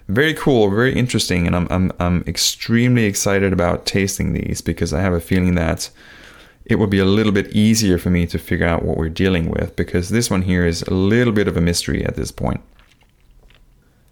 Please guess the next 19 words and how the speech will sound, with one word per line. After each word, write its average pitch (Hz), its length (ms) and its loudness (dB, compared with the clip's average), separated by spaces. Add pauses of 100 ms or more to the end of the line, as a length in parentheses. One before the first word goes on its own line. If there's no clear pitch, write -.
(180)
So - 160 0
yeah, 131 100 4
just 135 280 0
in 120 220 2
other 117 240 2
notes 110 460 2
and, 98 160 2
and, 90 420 2
and 87 240 0
in 90 280 2
summary, 107 600 2
if 85 160 -2
you 87 100 2
will, 98 280 4
like, 87 200 0
this 98 160 0
is 92 120 -2
a 92 40 0
much 92 480 -2